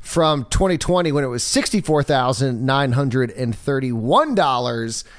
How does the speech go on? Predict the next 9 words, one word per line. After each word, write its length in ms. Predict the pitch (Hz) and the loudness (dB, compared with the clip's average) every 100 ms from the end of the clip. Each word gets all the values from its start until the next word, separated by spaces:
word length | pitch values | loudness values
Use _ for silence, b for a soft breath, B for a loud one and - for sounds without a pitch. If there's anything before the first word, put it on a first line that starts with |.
| B B 147 | B B -2
and 180 | 151 | 0
up 360 | 143 139 - - | 2 0 -2 -6
seventy-one 880 | - - - 233 247 196 143 127 123 | 0 2 4 4 4 0 2 0 0
percent 520 | 127 - 151 131 - | -2 -2 0 -2 -4
from 220 | - 135 | -4 -2
just 380 | 120 131 117 - | 0 0 -2 -10
two 180 | - 226 | -2 0
years 300 | 185 190 120 | 2 0 0
ago, 360 | 95 82 73 | -6 -8 -12